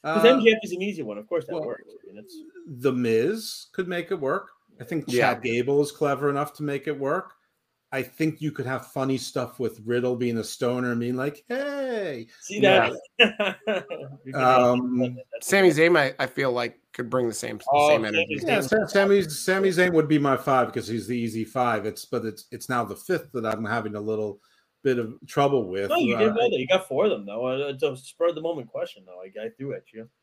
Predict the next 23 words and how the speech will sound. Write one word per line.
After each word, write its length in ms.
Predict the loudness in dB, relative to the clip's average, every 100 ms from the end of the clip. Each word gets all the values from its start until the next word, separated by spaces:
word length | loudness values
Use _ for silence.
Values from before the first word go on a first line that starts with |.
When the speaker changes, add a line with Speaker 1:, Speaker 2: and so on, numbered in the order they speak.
| _ _ -16
Speaker 2:
Yeah. 420 | -8 -6 -4 -6 -6
Um, 580 | -2 0 0 -2 -8 -12 _ _ _ _
I 60 | 0
Speaker 3:
And 80 | 2
Speaker 2:
mean, 160 | 4
Speaker 3:
Xia 260 | 6 6 4
Li. 260 | 0 -4 -12 _ _ -14 -10
Speaker 2:
would 280 | 2 4 6
I, 160 | 4
would 220 | 4 4
it, 200 | 4 2
does 180 | -2 -2
it 100 | -4
have 340 | -6 -6 -4 -6
to 80 |
be, 460 | -4 -2 -2 -2 -4 -8 -18 _ -10
uh, 40 | -4
uh, 440 | -4 2 4 6
does 240 | 4 0 -2
it 80 | -6
have 220 | -8 -8
to 80 | -6
be 440 | -2 0 -2 -6